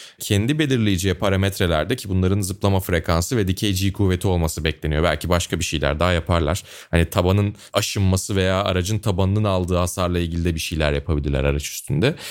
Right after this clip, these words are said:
Güvensiz araçlara üçüncü serbest antrenmanlarda son bir şans verilecek.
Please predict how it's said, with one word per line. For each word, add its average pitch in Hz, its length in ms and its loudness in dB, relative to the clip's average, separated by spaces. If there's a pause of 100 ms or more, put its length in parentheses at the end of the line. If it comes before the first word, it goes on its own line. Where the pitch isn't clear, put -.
(220)
Güvensiz 123 440 2
araçlara 139 440 0
üçüncü 135 300 -2
serbest 135 440 -2
antrenmanlarda 101 720 0
son 131 280 -2
bir 139 60 -2
şans 123 360 -2
verilecek. 98 460 -2